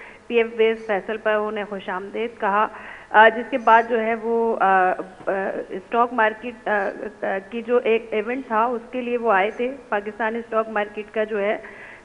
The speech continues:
पच्चीस बेहतरीन कंपनियों के award देने की तकरीब थी, अ, वहाँ पे जो है वो, अ, उन्होंने खिताब भी किया। अ, उनका ये कहना था, अ, वज़ीर आज़म का, निगरां वज़ीर आज़म का, अ, कि स्टॉक market जो है वो,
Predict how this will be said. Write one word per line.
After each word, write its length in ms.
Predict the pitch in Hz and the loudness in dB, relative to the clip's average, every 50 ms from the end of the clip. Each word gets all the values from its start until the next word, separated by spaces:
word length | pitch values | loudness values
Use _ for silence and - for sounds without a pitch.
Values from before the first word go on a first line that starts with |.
| - | 6
पच्चीस 320 | - 254 247 - 294 294 269 | 6 6 6 6 -4 -6 -2
बेहतरीन 460 | 254 254 247 247 247 247 269 269 277 | 2 2 2 2 2 -4 -8 -8 -4
कंपनियों 400 | 262 254 233 233 226 240 262 262 | -2 -4 -4 -4 -6 -8 -8 -6
के 200 | 254 262 269 277 | -4 -4 -4 -4
award 320 | 220 185 202 214 226 233 | -2 -2 4 4 4 4
देने 240 | 226 226 226 226 233 | 2 -2 -4 -4 -4
की 120 | 233 233 254 | -6 -10 -12
तकरीब 460 | - - 202 202 - 214 226 254 254 | -4 -4 -4 -4 -4 -8 -10 -10 -10
थी, 340 | - - - 247 269 285 - - - - - - - - - - - | -12 -12 -8 -8 -8 -8 -10 -16 -20 -20 -20 -20 -20 -20 -18 -2 4
अ, 140 | 220 233 226 220 220 | 6 6 6 6 4
वहाँ 260 | 220 214 226 247 269 | 2 2 4 2 0
पे 220 | 262 - 277 277 | 2 2 0 0
जो 140 | 254 254 254 | 2 0 0
है 180 | 233 233 240 240 | 0 0 -2 -4
वो, 420 | 233 226 233 233 240 240 240 233 | -4 -4 -2 -2 0 0 0 0
अ, 120 | - - 175 147 - - - - | 0 -2 -2 -4 -4 -10 -6 -6
उन्होंने 400 | 220 226 226 226 220 226 226 214 | -4 -4 -2 -2 -2 -2 -4 -6
खिताब 420 | - 208 202 - 190 190 214 214 226 | -6 -8 -4 0 0 0 0 0 -4
भी 100 | 254 247 | -10 -10
किया। 340 | 240 240 233 220 220 233 233 - - - - - - - - - | -6 -4 -2 0 0 -2 -2 -6 -16 -18 -20 -20 -20 -20 -6 2
अ, 320 | 202 214 220 220 220 220 220 | 4 4 6 4 2 2 0
उनका 280 | 214 226 226 233 226 247 | -2 -4 -4 -2 -2 -2
ये 160 | 254 247 254 | -2 -2 -4
कहना 300 | 247 247 247 240 233 233 | -4 -2 -2 -2 -2 -2
था, 200 | 240 254 254 254 | -2 0 0 0
अ, 300 | 240 226 - 214 202 202 | 0 0 -2 -2 -2 -2
वज़ीर 380 | 196 202 208 208 202 220 214 233 | -2 0 -2 -2 -2 -2 -2 0
आज़म 300 | 214 208 202 240 254 254 | 0 0 -2 -4 -10 -10
का, 220 | - - 240 254 | -8 -6 -6 -4
निगरां 320 | 247 233 214 208 208 208 | -6 -6 -4 -2 -2 0
वज़ीर 360 | 208 202 208 196 208 220 208 214 | 0 -2 -4 -4 -6 -6 -4 -4
आज़म 320 | 202 202 196 208 208 220 | -4 -4 -4 -6 -10 -8
का, 140 | 208 226 240 | -4 -4 -4
अ, 760 | 269 262 - - - - - - - _ - 196 202 208 214 | -4 -6 -10 -20 -20 -20 -20 -20 -20 _ -2 0 2 2 2
कि 340 | 208 - 240 247 254 254 - | 0 -2 -2 0 0 0 0
स्टॉक 420 | 202 202 202 196 - 240 233 247 247 | 0 0 0 -2 0 0 0 0 0
market 460 | 240 233 233 233 233 254 262 226 220 | 0 -4 -4 -4 -6 -10 -10 -8 -4
जो 80 | 240 | -2
है 100 | 240 240 | -2 -2
वो, 380 | 240 233 247 247 254 254 262 254 | 0 -2 -2 0 0 0 -2 -4